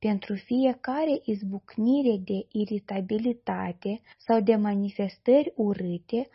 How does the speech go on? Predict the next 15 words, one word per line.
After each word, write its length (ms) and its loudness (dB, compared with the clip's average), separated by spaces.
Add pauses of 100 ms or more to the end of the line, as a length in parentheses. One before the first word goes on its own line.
(140)
ar 220 0
aduce 580 0
curând 520 0
mai 180 -2
mare 560 0
veghere 640 -2
asupra 600 -6
limbii 640 -2 (140)
și 180 -8
asupra 580 -2
pornirilor 960 0
neiubitoare 1040 -2 (180)
ale 400 -2
naturii 800 -2
vechi. 340 -4